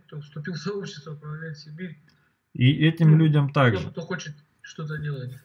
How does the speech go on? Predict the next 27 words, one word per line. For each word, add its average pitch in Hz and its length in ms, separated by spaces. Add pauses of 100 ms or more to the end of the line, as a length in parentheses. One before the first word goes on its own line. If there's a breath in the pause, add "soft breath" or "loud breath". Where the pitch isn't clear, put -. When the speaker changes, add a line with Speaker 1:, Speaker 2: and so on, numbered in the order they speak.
(220)
Speaker 2:
Вот 147 240
смотри, 180 580
э, 120 360
что 180 240
я 175 100
хотел 156 380
у 139 40
тебя 143 280
спросить, 147 480
как 131 200
у 123 40
специалиста, 131 960 (120)
и, 123 380
то 123 180
есть, 120 220 (160)
кто 147 180
будет 139 320
эти 135 200
видеоролики 135 760
смотреть, 143 560
то 135 80
есть, 127 160
тоже, 123 320
чтобы 120 340
обращались 139 640
ко 127 140
мне. 127 340